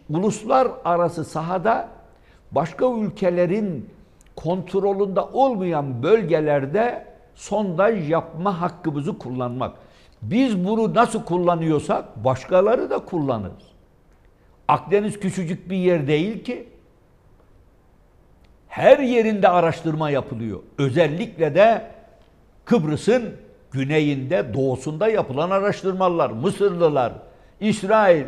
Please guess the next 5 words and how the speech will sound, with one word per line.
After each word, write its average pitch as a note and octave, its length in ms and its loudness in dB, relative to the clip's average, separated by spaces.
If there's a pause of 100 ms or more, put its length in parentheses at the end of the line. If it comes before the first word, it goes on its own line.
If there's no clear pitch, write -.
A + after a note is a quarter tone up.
Amerika, G3+ 840 2
herkes A#3 540 4
araştırma F#3 540 0
yapıyor. C3+ 340 -2
Fransa. G3 600 -2